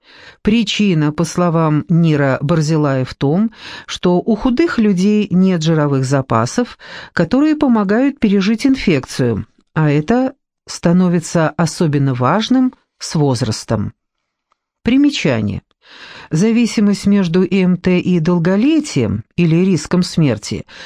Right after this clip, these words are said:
является еще одним предметом жарких споров. Это известно как так называемый парадокс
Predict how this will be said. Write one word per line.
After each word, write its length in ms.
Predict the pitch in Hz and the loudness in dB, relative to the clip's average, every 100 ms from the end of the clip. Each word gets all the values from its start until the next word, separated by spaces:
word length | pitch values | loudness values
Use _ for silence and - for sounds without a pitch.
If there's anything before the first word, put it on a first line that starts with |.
| - - | -18 -4
является 540 | 175 180 254 311 311 | 0 2 2 0 0
еще 320 | 294 294 - 185 | 0 2 0 0
одним 300 | 151 156 151 | 2 0 2
предметом 520 | 156 147 214 269 269 | 0 2 2 2 0
жарких 460 | 180 160 170 202 | 2 -2 -2 -4
споров. 540 | - - 110 - - - _ - - - | -6 -4 -4 -4 -8 -18 _ -20 -20 -2
Это 260 | 202 226 226 | 0 2 2
известно 520 | 190 196 196 - 247 | 2 0 0 -2 0
как 180 | 247 - | -2 0
так 220 | 170 - | -2 0
называемый 800 | 151 151 147 160 190 233 277 269 _ | 0 2 2 2 2 2 0 -2 _
парадокс 600 | 170 160 147 147 - - | 0 2 2 0 -2 -8